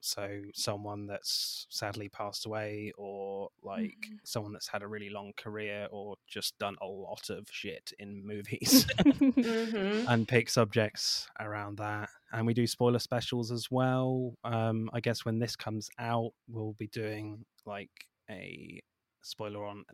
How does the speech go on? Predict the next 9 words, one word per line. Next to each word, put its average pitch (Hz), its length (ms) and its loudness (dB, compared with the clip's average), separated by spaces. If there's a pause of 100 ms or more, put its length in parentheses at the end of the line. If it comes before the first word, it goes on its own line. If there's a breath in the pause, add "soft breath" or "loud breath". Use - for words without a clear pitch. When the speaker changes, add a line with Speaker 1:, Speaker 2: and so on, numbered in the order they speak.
Speaker 1:
The 104 320 -8
Exorcist 113 480 -4
Believer. 135 400 2 (760 soft breath)
Uh, 254 40 2
Speaker 2:
Mm. 208 400 -2
Speaker 1:
and - 80 -8
we've 104 160 -8 (340)
Speaker 3:
Cool. 185 120 -2
Speaker 1:
currently 110 600 0